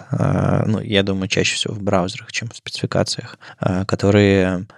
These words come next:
берутся от того, что кто-то потестил перформанс на каких-то сайтах и решил, что. Но они меняются со временем, и,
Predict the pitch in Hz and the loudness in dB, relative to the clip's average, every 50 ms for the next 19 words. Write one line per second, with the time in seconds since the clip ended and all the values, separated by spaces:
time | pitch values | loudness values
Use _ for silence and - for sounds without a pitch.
0 | - - - 107 107 113 110 110 123 131 127 - - - 110 - - - - _ | -16 -10 -2 2 4 6 6 6 6 6 4 4 2 2 2 2 0 -4 -4 _
1 | - 107 107 107 113 127 139 135 - - - 113 - - - 113 110 - 110 101 | 0 0 2 4 4 4 4 4 2 -2 -6 -8 -2 2 2 2 4 2 0 -2
2 | - - 101 - _ - - 120 123 123 117 - - - - 101 101 98 98 - | 0 0 -2 -2 _ 0 4 4 6 6 4 2 0 0 2 2 2 2 0 -2
3 | 104 - 110 - - - 123 127 127 120 110 104 101 104 - - - 104 101 95 | -4 -4 -4 -2 2 4 4 4 4 4 2 0 -2 -4 -6 -6 -4 -2 -2 -2
4 | 92 98 101 - - 98 - 98 - - 87 - - - 120 123 131 127 - 101 | 0 -2 -2 -2 -4 -4 -4 -4 -6 -6 -6 -4 -2 2 4 4 4 2 0 -4
5 | - - 98 92 92 92 - - - 113 107 104 101 - - - - 95 82 - | -6 -6 -6 -6 -4 -2 0 2 4 4 4 4 4 2 -2 2 4 4 4 4
6 | - - _ _ - - - - 92 90 92 98 98 98 92 98 101 98 98 104 | 2 -2 _ _ -20 -8 -2 0 2 4 4 4 4 4 4 4 4 2 4 4
7 | 107 104 95 95 - 110 - - 90 90 95 107 123 123 117 104 98 90 92 92 | 4 4 4 4 2 2 2 4 4 4 6 6 6 6 6 4 4 2 2 2
8 | 92 92 90 90 92 92 92 95 113 120 127 | 2 2 2 2 2 2 2 2 2 0 -2